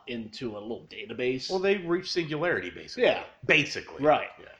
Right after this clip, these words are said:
Speaker 1: And if you were good, you get reincarnated faster than the people who are bad.
Speaker 2: Right.
Speaker 1: So what Thanos does
Speaker 2: <laughs>
Speaker 1: is comes over,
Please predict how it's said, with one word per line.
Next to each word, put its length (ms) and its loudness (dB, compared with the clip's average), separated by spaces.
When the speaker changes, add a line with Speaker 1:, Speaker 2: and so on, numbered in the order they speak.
Speaker 1:
And 180 2
if 120 0
you 100 10
were 140 6
good, 480 4
you 120 -2
get 300 0
reincarnated 720 -4
faster 420 -4
than 180 -14
the 60 -16
people 340 -14
who 100 -16
are 180 -20
bad. 380 -8
Speaker 2:
Right. 220 -4
Speaker 1:
So 180 -2
what 240 2
Thanos 460 0
does 320 -6
Speaker 2:
<laughs> 160 -4
Speaker 1:
is 300 -6
comes 320 6
over, 500 2